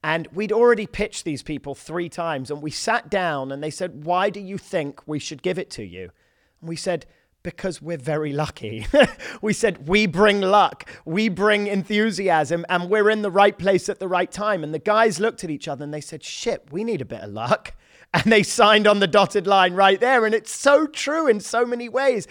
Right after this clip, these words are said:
If you breathe positivity, you bring luck. And it's not just, "Oh my God, you hit jackpot 'cause you were lucky." There's things that you've done along the way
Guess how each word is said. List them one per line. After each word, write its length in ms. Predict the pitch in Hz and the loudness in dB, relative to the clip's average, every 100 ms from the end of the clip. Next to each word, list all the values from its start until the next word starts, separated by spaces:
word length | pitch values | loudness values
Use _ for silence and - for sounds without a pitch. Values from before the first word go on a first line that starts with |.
| - - | -16 -4
If 220 | 202 - | -4 -2
you 160 | 214 | -4
breathe 500 | 196 214 254 285 269 | -4 -4 -2 -2 -2
positivity, 840 | - 277 247 226 269 277 294 - 240 | 0 0 0 -2 -2 -4 -6 -8 -8
you 260 | 214 226 | -6 -8
bring 380 | 190 196 262 277 | -6 0 0 0
luck. 460 | 247 240 262 254 - | -2 2 4 2 -2
And 140 | 196 | -8
it's 160 | 208 - | -8 -8
not 240 | 247 269 | -6 -6
just, 300 | 165 208 - - | -6 -8 -8 -4
"Oh 160 | 185 | -2
my 160 | 185 165 | -2 -4
God, 360 | 131 170 151 - _ _ | -2 0 -2 -4 _ _
you 140 | 160 | -6
hit 200 | 156 175 | -4 -4
jackpot 460 | - 180 - 175 160 | 0 -2 -2 -4 -8
'cause 180 | 160 131 | -10 -10
you 80 | 147 | -6
were 120 | 143 | -4
lucky." 360 | 165 180 160 | -2 -2 -4
There's 220 | 143 156 - | -6 -6 -6
things 360 | 226 226 220 | -8 -6 -8
that 140 | 180 - | -10 -8
you've 280 | 165 143 | -8 -4
done 220 | 165 175 165 | 0 0 0
along 280 | 156 160 | 0 0
the 100 | 156 | -2
way 500 | 147 160 151 139 123 | -2 0 2 0 -4